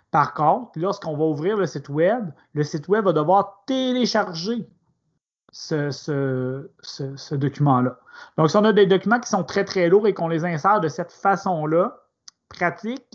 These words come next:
mais ça peut ralentir un peu. Euh, donc, je suis capable de venir, après ça, le placer, le déplacer,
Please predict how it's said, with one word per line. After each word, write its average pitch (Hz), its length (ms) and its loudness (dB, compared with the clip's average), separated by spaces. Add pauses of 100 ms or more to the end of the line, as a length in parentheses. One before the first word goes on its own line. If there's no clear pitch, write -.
(120)
mais 165 480 -2
ça 160 160 -4
peut 165 120 -6
ralentir 156 480 -2
un 139 100 -2
peu. 160 280 -4 (540)
Euh, 131 160 -4
donc, 143 200 -2
je 151 40 -4
suis - 100 -6
capable 143 280 -2
de 139 60 0
venir, 131 300 -2
après 117 220 -6
ça, 139 160 -8
le 127 100 -4
placer, 117 460 -4
le 131 140 -2
déplacer, 120 720 -2